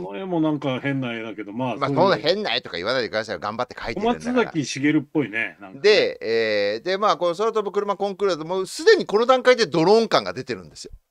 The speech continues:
Speaker 1: 出てるね。
Speaker 2: だって、これでしょ？空飛ぶ車のイメージ。
Speaker 1: それだよ、それだよ。
Speaker 2: だけど、なんかこれもうすでにドローンなんですよ、絵画コンクールで。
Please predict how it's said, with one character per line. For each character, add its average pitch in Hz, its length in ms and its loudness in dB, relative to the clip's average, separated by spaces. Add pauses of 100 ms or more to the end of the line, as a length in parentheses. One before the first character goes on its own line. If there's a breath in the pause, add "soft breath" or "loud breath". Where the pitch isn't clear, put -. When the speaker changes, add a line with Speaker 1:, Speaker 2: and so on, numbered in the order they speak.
(120)
Speaker 1:
出 190 160 0
て 170 120 0
る 98 160 -6
ね。 92 260 -14 (160)
Speaker 2:
だ 214 100 0
っ - 20 -2
て、 156 320 0 (340)
こ 453 120 8
れ 480 80 10
で 508 120 8
し - 100 6
ょ？ 440 220 6 (120)
空 226 160 8
飛 190 120 6
ぶ 151 100 -4
車 156 260 4
の 139 80 0
イ 139 40 -2
メ 139 100 -2
ー 127 40 0
ジ。 98 200 -8
Speaker 1:
そ 185 80 -2
れ 254 80 2
だ 240 200 4
よ、 113 140 -6
そ 143 120 -6
れ 170 100 -2
だ 185 160 0
よ。 82 140 -10 (240)
Speaker 2:
だ 247 100 6
け 240 40 8
ど、 214 60 8
な 220 80 8
ん - 20 0
か 180 80 0
こ 247 120 4
れ 285 60 4
も 262 80 4
う - 20 6
す - 180 -4 (120)
で 202 60 2
に 156 60 -2
ド 190 140 10
ロ 285 140 8
ー - 100 10
ン - 20 2
な 156 120 4
ん 120 40 -6
で 117 80 -10
す - 100 -12
よ、 113 160 -4
絵 170 140 6
画 165 140 4
コ - 180 -6
ン 170 80 -4
ク - 140 -6
ー 147 80 4
ル 110 100 -6
で。 92 140 -10